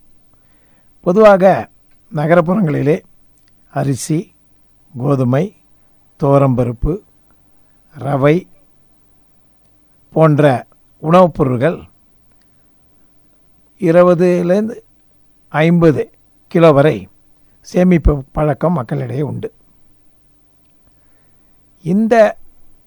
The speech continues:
தானியங்களை சேமிக்கும் போது பலதரப்பட்ட பூச்சிகள் அவற்றில் தென்பட்டு சேதத்தை உண்டாக்கின்றன.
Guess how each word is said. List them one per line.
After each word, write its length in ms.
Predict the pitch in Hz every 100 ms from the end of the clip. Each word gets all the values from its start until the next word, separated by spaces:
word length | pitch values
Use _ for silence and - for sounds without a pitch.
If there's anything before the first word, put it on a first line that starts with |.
| _ _ _ _ _ _ _ _
தானியங்களை 460 | 151 156 170 160 151
சேமிக்கும் 520 | 160 147 135 - 107
போது 280 | 95 92 151 - _ _ _ _ _ _ _ _ _ _ _ _ _ _ _ _ _ _ _ _
பலதரப்பட்ட 640 | 165 196 196 220 185 156 160
பூச்சிகள் 460 | 151 147 143 151 - _ _ _ _ _ _ _ _ - - - 165
அவற்றில் 440 | 151 151 175 180 151
தென்பட்டு 460 | 151 160 151 - - -
சேதத்தை 380 | 156 165 143 143
உண்டாக்கின்றன. 500 | 131 113 101 98 87